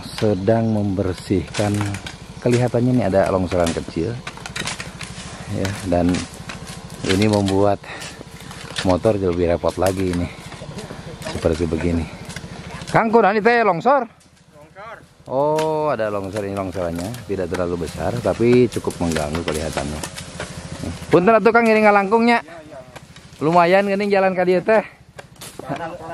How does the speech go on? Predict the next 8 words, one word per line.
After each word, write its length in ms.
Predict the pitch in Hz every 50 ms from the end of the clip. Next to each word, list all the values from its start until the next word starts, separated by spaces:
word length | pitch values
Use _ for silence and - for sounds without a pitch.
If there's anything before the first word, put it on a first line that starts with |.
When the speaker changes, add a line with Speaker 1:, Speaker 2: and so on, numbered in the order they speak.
| 170 170 160 156 165 - 233 240 233 190 - - -
Speaker 1:
Aduh. 300 | 147 170 180 185 160 139 - - - - - - - - - - - - - - -
Oh, 160 | 117 127 123
ini 160 | 123 127 131
longsorannya 720 | 127 120 117 110 117 113 113 117 117 123 123 123 113 98
ya. 20 | 95 - - - - - - - - - - - - - - - - - - - -
Ah, 400 | 80 85 87 82 - - 85 85
ah. 40 | - - - - - - - - - - - - - - - - - - - - - - - - - - - - - - - - - - -
Ini 80 | - 147